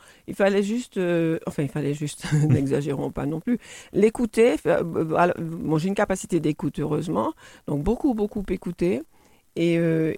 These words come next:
et au moment, alors, au-, aussi comme elle a eu un A V C, tout le monde connaît son histoire, elle a eu un A V C à dix-neuf ans, et puis elle a failli passer. Donc, elle a, à force de travail, de ténacité, elle a recommencé, elle est devenue championne du monde, euh, de, de handisport. Et,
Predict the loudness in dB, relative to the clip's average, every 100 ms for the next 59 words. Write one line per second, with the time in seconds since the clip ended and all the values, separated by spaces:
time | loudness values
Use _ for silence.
0 | -2 0 2 4 4 6 4 4 2 2
1 | -2 -4 -2 -2 -4 -6 -4 0 2 2
2 | 0 0 0 0 0 -2 -4 -2 -4 -4
3 | -4 -4 -6 -6 -6 -6 -6 -8 -6 -4
4 | -4 -4 -6 -6 -8 -8 -8 -8 -6 -8
5 | -8 -10 -8 -4 -4 -4 -12 -20 -20 _
6 | -14 -12 -8 -6 -4 -6 -4 -4 -4 -6
7 | -10 -4 0 0 -2 -8 -8 -10 -8 -10
8 | -10 -10 -10 -8 -10 -6 -8 -8 -8 -8
9 | -8 -6 -4 -2 -2 -4 -6 -6 -4 -6
10 | -8 -6 -4 -4 -6 -10 -8 -6 -6 -6
11 | -6 -4 -6 -6 -6 -6 -8 -4 -2 -2
12 | -2 -2 -4 -8 _ -20 _ _ -10 -8
13 | -6 -8 -6 -6 -6 -6 -8 -8 -4 -4
14 | -6 -18 -20 -20 -8 -2 0 0